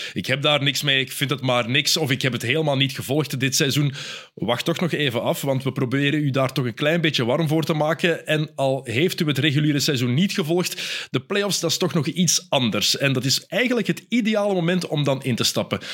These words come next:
En daar gaan we u vandaag van proberen te overtuigen. Dus probeer het even, blijf even hangen en misschien ben je dan toch wel geboeid door ons, ehm, gezever, om het dan maar zo te noemen. Ehm, dus het is American football vandaag. Ehm,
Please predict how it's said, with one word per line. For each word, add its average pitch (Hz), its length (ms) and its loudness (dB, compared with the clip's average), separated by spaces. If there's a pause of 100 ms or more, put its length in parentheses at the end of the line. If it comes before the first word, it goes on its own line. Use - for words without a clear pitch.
(140)
En 110 140 0
daar 135 200 2
gaan 139 160 0
we 127 60 2
u 123 100 2
vandaag 113 460 0
van 110 160 -2
proberen 107 360 0
te 107 100 -2
overtuigen. 87 640 -4
Dus 113 240 2 (380)
probeer 110 300 0
het 170 100 -2
even, 180 520 0
blijf 123 300 0
even 180 300 2
hangen 180 320 0
en 139 100 0
misschien 165 540 2
ben 127 100 2
je 127 60 2
dan 120 80 0
toch - 160 -4
wel 123 140 2
geboeid 113 460 0
door 113 140 2
ons, 113 340 0
ehm, 101 520 2
gezever, 104 580 0
om 113 100 0
het 113 80 0
dan 117 120 0
maar 107 120 2
zo 110 140 2
te - 80 0
noemen. 113 240 2 (400)
Ehm, 131 380 0
dus 214 300 2
het 165 120 -2
is 196 200 0
American 175 380 2
football 113 360 0
vandaag. 98 540 0
Ehm, 131 480 2